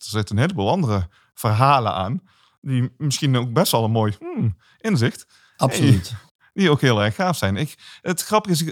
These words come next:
Speaker 1: de, ik heb dat gedaan voordat ik je boek gelezen had, maar ik dacht van, "Nee, maar er zit dus echt een hele mooie techniek in." Ook van, ik probeer elke dag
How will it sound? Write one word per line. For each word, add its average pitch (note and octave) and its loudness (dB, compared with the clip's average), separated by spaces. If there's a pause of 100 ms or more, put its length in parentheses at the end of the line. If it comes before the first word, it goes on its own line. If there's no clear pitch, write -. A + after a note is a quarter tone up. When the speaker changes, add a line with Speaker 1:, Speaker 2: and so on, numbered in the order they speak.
(100)
Speaker 1:
de, E3+ 4
ik F3 -2
heb G#3 -4
dat D#3 -2
gedaan D3+ 2
voordat G3+ -2
ik B2 -2
je B2+ -4
boek B3 -8
gelezen G#2+ -2
had, - -8
maar D3+ -6
ik D3+ -6
dacht E3+ -4
van, E3 -4
"Nee, F3+ 0
maar D#3 -2
er D3+ -2
zit D#3 -4
dus C#3+ -6
echt F3+ -6
een C#3+ 0
hele E3+ 0
mooie A#2+ 2
techniek G#3+ -8
in." F#2+ -6 (500)
Ook G#3 -10
van, E3 0
ik E3+ -2 (180)
probeer D3 2
elke F#3 0
dag B2 2